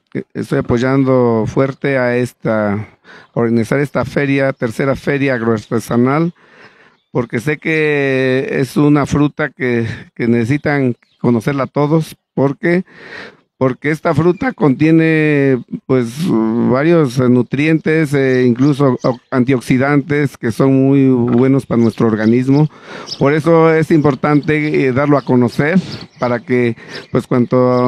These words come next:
más la, la gente de nuestro país, qué bueno que la conocieran a, a lo largo de nuestro país, para que la consuman.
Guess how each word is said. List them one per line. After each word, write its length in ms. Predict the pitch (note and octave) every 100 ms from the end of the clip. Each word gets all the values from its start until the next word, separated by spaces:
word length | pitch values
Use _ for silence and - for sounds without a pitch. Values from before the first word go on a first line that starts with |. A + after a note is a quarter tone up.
| B2+
más 260 | C3+ D#3+
la, 100 | D#3 C#3+
la 320 | C3 C3 B2
gente 240 | C#3+ D#3+
de 100 | C#3
nuestro 380 | C3 B2+ - A#2+
país, 320 | G#2+ C3 D3
qué 100 | -
bueno 240 | D3 D3 B2+
que 100 | B2
la 140 | A#2 A#2
conocieran 720 | - A#2 A2 - D3 C#3+ C3+ B2+
a, 240 | A#2 A#2+
a 20 |
lo 120 | A#2+
largo 280 | A#2 C3+ C#3
de 100 | C3
nuestro 280 | A#2+ A2 A#2+
país, 360 | - C3 D3 - - - -
para 200 | - B2
que 100 | A2+
la 100 | A#2+
consuman. 760 | A2+ A#2+ A2+ - C#3 A2+ F#2+ F#2+